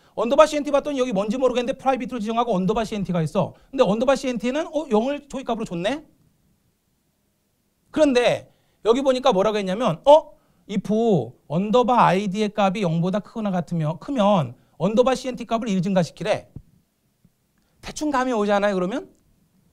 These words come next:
그럼 이제 우리는 뭘 찾아야 되냐면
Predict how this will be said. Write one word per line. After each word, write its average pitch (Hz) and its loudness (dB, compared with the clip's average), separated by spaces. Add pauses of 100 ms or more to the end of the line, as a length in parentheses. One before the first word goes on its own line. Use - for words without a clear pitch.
(1600)
그럼 311 2
이제 269 2
우리는 240 0
뭘 196 4
찾아야 247 2
되냐면 175 -4